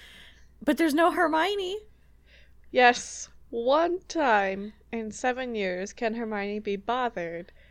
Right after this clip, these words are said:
Speaker 2: to spend time with her parents.
Speaker 1: Yes, and I, we didn't get a single note about it. There was no, like, Hermione came back and told us all about her whatever she did on holiday.
Speaker 2: Well, it was like, "Yeah, it was fine.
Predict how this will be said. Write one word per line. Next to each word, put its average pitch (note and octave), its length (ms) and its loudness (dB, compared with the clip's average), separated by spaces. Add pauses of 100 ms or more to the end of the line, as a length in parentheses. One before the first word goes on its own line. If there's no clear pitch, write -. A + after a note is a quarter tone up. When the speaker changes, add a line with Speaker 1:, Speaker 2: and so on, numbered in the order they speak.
(240)
Speaker 2:
to B3+ 100 -10
spend F3+ 300 -4
time E3 200 -6
with E3+ 160 -10
her G3 120 -8
parents. E3 720 -12 (400)
Speaker 1:
Yes, G#3+ 380 0
and B3+ 220 2 (120)
I, A3+ 180 0 (380)
we A#3 180 2
didn't C#4 260 2
get B3+ 160 -2
a G3 60 -8
single A#3+ 500 0
note G#3 320 2
about D#3+ 340 0
it. C3+ 200 -6 (400)
There F#3+ 100 0
was G#3 160 0
no, G3 240 2
like, E3 300 0 (220)
Hermione D4+ 440 0
came B3 200 0
back A3 280 0
and F#3 100 -6
told G3+ 200 -2
us F3+ 140 -2
all F3 260 0
about E3+ 500 0 (580)
her D3 500 -2 (300)
whatever E3+ 580 2
she F3+ 200 -8
did D3+ 180 0
on C#3+ 200 0
holiday. C#3+ 600 -2 (760)
Speaker 2:
Well, F#4+ 120 10
it F#4+ 40 10
was F4+ 120 6
like, D4 200 6
"Yeah, A#3 140 8
it F#3 40 6
was F3 140 0
fine. D3 360 0